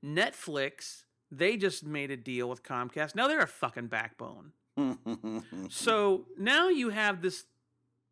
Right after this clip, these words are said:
Speaker 1: what used to be the big backbone. Now the, now they're in the middle going, "If I wanna get shit to the,"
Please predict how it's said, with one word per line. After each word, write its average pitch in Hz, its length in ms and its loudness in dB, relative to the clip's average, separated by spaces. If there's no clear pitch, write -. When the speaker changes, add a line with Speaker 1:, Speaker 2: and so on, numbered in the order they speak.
Speaker 1:
what 175 240 2
used 254 260 2
to 196 60 2
be 165 180 0
the 151 120 -4
big 147 300 0
backbone. 139 640 0
Now 190 200 4
the, 165 200 -2
now 185 320 2
they're 190 240 2
in 202 80 0
the 170 60 -2
middle 190 320 0
going, 139 540 -4
"If 147 140 -2
I 240 120 8
wanna 311 240 6
get 226 320 -2
shit 220 340 0
to 185 140 4
the," 151 200 -2